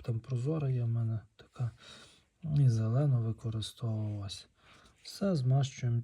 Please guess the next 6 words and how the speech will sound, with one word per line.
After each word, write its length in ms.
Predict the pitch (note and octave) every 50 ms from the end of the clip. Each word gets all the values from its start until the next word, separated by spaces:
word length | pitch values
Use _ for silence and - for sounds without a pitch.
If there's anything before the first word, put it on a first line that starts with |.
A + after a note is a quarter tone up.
| - -
цю 200 | - - B2+ A#2+
частину 600 | - - A#2+ - - - - C#3+ C#3+ C3+ B2 A2
гарно. 500 | G2+ G#2 A2 A2 G#2+ G2+ G2 F#2+ F#2+ F#2 - - _ _ _ _ _ _ _ _ _ _ _ _ _ - - - - - - - - _ _ _ - - - - - - - _ _ _ _ _ -
І 60 | D3+
буде 320 | A#2+ A#2 C#3 C3+ A#2+ A2+ A2
робити. 640 | A2+ A2+ G#2+ G#2 G#2 G2+ G2+ G2 - - B2 G#2+